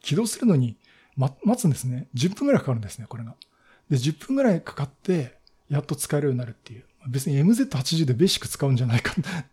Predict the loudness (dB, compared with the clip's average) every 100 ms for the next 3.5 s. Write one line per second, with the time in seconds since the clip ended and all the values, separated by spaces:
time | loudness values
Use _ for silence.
0 | _ 0 2 2 2 -4 -12 -4 -2 -2
1 | -2 -4 -4 -6 -8 -12 -6 -4 -4 -8
2 | -20 -20 -20 _ -4 -2 -2 0 2 2
3 | -2 0 0 0